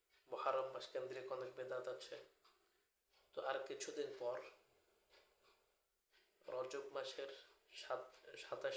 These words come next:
তারিখকে কেন্দ্র করে একটি বেদাত প্রচলিত আছে, সেটা হচ্ছে শবে মেরাজের বেদাত। এই বিষয়টা আমাদের সকলের কাছে স্পষ্ট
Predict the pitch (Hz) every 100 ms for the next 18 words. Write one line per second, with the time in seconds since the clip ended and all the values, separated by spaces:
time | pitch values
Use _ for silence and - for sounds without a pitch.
0 | - 127 127 - 131 131 120 127 127 127
1 | 123 - - - - _ _ - _ _
2 | _ _ _ 127 - 127 127 127 131 -
3 | 135 131 135 120 123 117 117 139 151 -
4 | _ _ _ - _ _ - - 139 131
5 | 131 - - 147 147 - - - _ _
6 | _ _ - - - 131 131 139 127 123
7 | 120 127 127 117 120 - - - - _
8 | _ _ _ - _ _ _ 131 127 131
9 | - 143 131 127 127 - 120 135 135 131
10 | 127 - 139 175 - - _ - _ _
11 | _ - - - 135 -